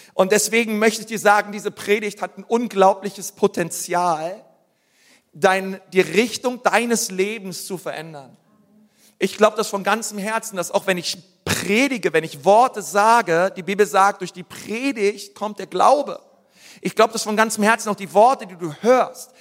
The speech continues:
etwas in deinem Herzen tun. Und mein Gebet ist es heute,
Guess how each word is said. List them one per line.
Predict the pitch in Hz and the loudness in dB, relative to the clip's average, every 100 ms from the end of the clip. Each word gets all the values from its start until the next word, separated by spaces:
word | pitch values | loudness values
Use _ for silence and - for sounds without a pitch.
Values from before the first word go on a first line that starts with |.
| _ - | _ -2
etwas | 190 190 - | -2 -2 -4
in | 233 226 | -2 0
deinem | 214 208 | 0 0
Herzen | 196 196 196 185 180 | 0 -2 -2 -10 -10
tun. | - 277 220 160 - - - | -2 0 0 -4 -12 -20 -6
Und | 190 180 | -4 2
mein | 214 254 | 2 0
Gebet | 240 185 226 247 262 | -6 -8 -6 -4 -6
ist | 214 190 | -6 -8
es | - 202 | -4 2
heute, | 226 233 165 | 2 2 -6